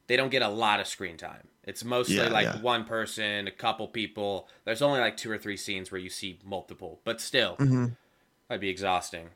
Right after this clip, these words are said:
Speaker 2: Mm-hmm.
Speaker 1: Um, and the last main thing that we get to see is Mantis being introduced. Um, we find out she's an empath. Um,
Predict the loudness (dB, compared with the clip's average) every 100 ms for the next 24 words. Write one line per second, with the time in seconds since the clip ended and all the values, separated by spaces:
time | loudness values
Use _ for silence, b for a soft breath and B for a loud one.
0 | _ _ _ 0 4 6 6 4 -2 -12
1 | _ _ _ 0 2 0 -2 -4 -8 -4
2 | 2 2 2 -2 -4 -2 -2 -2 -2 -2
3 | -4 -4 -8 -6 -4 -4 -4 -4 -4 -2
4 | -4 -6 -4 -2 -2 -2 -2 0 0 -2
5 | -6 -12 _ b b b b b _ -4
6 | 0 0 0 -4 -8 -12 -2 0 2 -2
7 | -6 -6 -2 -2 0 2 2 0 -12 _
8 | _ _ _ _ -8 -4 -2 -2 -4 -8